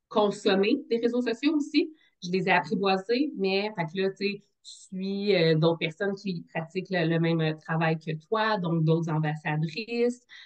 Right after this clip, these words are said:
euh, savoir un peu, tu sais, comment les autres fonctionnent, puis tout ça. Évidemment, la comparaison est arrivée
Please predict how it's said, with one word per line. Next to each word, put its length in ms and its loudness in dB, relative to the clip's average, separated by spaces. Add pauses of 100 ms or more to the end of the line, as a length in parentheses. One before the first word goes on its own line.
(120)
euh, 120 2
savoir 300 2
un 100 4
peu, 200 0
tu 80 -10
sais, 120 -4
comment 240 2
les 120 0
autres 160 -4
fonctionnent, 420 -2
puis 120 -6
tout 200 -20
ça. 240 0 (300)
Évidemment, 520 0
la 140 -2
comparaison 880 -4
est 160 -8
arrivée 580 -4